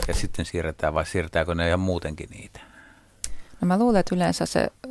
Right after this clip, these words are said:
Speaker 2: on niinku vasteena tämmöiseen häiriöön, että jos on epäilys, että joku on löytänyt sen pesän. Mut toki se tässäkin tilanteessa auttaa vähentää sitä loistaakkaa, että jätetään suurin osa kirpuista sinne vanhaan pesään.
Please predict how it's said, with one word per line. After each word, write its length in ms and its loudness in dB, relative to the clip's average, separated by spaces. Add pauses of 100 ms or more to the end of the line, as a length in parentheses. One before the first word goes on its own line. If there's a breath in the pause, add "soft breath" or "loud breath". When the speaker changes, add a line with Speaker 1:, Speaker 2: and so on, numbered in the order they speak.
Speaker 2:
on 180 2
niinku 220 -2
vasteena 480 0
tämmöiseen 460 2
häiriöön, 420 0
että 160 -2
jos 140 0
on 120 0
epäilys, 400 0
että 140 -2
joku 180 -2
on 120 2
löytänyt 380 -2
sen 200 -2
pesän. 380 -2 (1080 soft breath)
Mut 280 0 (260)
toki 220 0
se 100 2
tässäkin 400 2
tilanteessa 420 2
auttaa 340 4
vähentää 340 2
sitä 260 2
loistaakkaa, 600 2
että 120 -2
jätetään 300 0
suurin 340 2
osa 160 0
kirpuista 520 -2
sinne 240 2
vanhaan 380 2
pesään. 380 0